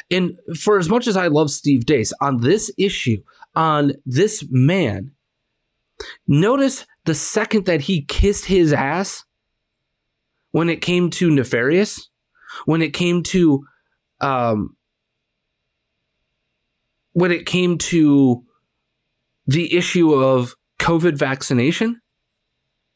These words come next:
that, that individual now has a seat at the table of fellowship with the Steve Deaces of the world.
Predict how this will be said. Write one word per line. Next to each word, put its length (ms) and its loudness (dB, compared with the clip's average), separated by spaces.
that, 280 -2
that 280 -2
individual 580 2
now 200 2
has 200 -2
a 40 -2
seat 340 0
at 180 -4
the 80 0
table 680 0
of 140 -2
fellowship 680 -2
with 420 0
the 180 -2
Steve 320 0
Deaces 380 0
of 120 -4
the 80 -4
world. 360 -6